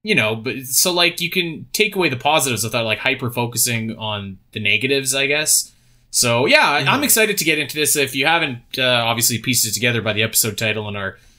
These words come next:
Speaker 1: talking here, we are concluding the Paul W S Anderson Resident Evil saga.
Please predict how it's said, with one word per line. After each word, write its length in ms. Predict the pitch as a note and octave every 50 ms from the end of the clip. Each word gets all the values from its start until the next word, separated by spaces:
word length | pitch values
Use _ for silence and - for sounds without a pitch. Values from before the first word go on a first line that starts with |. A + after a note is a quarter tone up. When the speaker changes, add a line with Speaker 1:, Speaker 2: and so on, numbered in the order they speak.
| _ _ _ -
Speaker 1:
talking 340 | - D#3+ D#3+ D#3+ - C3+ C3+
here, 200 | C3 B2+ B2 A#2+
we 180 | B2+ D3+ F3 F#3
are 400 | E3+ E3 D#3+ D#3+ D#3 D3 - - - - - _ - _ -
concluding 880 | - F3 E3+ E3+ - - F3+ G#3 A#3+ B3+ F#3+ D#3 C3 A#2 G#2+ G2+ G2 - _ _ _ _ -
the 540 | B2 A#2+ B2+ B2+ B2 A#2+ A#2+ A#2 A#2 A2+ - -
Paul 340 | - - D3+ E3 F#3 F#3+ E3
W 320 | D#3+ E3 E3 E3+ E3+ E3 D#3+
S 140 | D3+ -
Anderson 560 | C#3+ C3 C3+ C#3 C#3 C3+ B2+ - A#2+ G#2+ G2+ F#2+
Resident 560 | A2+ B2+ C#3+ D3 D#3+ F3 E3 F3 E3 - - - -
Evil 380 | A#2+ B2+ D3 C#3+ C3+ D3 D3 C#3
saga. 720 | - - - - B2 C3 C3+ B2+ A2+ G#2 F#2+ F#2 -